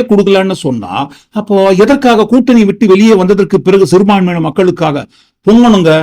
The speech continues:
சரி, அது ஒரு கூட்டம். இப்போ மத்தியில் இருக்கின்றவர்கள்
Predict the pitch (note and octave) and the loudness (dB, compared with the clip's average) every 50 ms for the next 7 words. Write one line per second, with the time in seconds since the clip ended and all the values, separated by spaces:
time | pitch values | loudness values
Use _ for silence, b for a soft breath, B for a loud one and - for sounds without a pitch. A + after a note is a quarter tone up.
0 | D#3+ E3 D#3+ D#3+ E3 E3+ E3 _ _ - C#3+ C3+ A#2+ G#2+ A2 A2+ G2+ F2 - - | -2 -4 -6 -6 -10 -12 -14 _ _ -6 -4 -4 -4 -6 -8 -12 -12 -14 -16 -20
1 | - - _ _ _ _ _ _ _ - - - _ - - C#3 D3+ F3+ F3+ D3+ | -20 -20 _ _ _ _ _ _ _ -20 -20 -20 _ -10 -8 -4 -4 -4 -4 -6
2 | _ _ _ _ A2+ C3 D3+ F#3 G3+ G3 F#3 F#3 C4 C4+ C4+ B3 A#3 A#3 A3+ A3+ | _ _ _ _ -6 -2 -2 0 0 -2 0 2 4 4 4 4 4 2 0 0
3 | - - G#3+ G#3 G3 G3 F#3+ F3+ E3+ E3 F3 D3 | 0 0 0 2 2 2 2 2 2 0 0 0